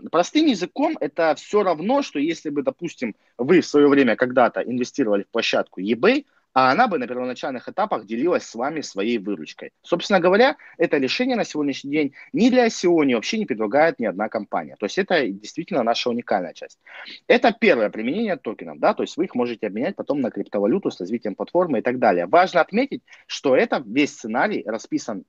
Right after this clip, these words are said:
еще до выхода токена на биржу. То есть, если в классической схеме только возможный заработок для инвестора является с выходом токена на биржу, то здесь как бы функционал, э, непосредственно, э, находится на самой площадке.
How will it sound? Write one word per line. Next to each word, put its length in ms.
еще 420
до 380
выхода 560
токена 360
на 100
биржу. 380
То 140
есть, 180
если 260
в 40
классической 540
схеме 340
только 400
возможный 420
заработок 380
для 100
инвестора 360
является 400
с 100
выходом 260
токена 300
на 140
биржу, 360
то 380
здесь 320
как 180
бы 80
функционал, 640
э, 360
непосредственно, 1000
э, 720
находится 380
на 60
самой 260
площадке. 460